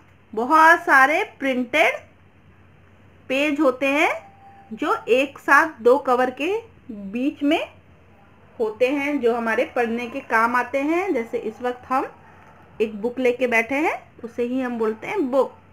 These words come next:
Then bicycle। A bicycle is a machine with two wheels and pedals।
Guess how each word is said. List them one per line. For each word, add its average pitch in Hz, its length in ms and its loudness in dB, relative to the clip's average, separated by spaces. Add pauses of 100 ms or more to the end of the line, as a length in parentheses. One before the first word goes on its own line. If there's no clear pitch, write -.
(560)
Then 277 360 0
bicycle। 269 720 2 (440)
A 214 100 -8 (100)
bicycle 381 640 4
is 415 160 4
a 453 140 4
machine 277 500 0 (100)
with 294 220 0 (400)
two 349 180 4 (380)
wheels 247 500 -4 (220)
and 208 380 0 (300)
pedals। 208 600 0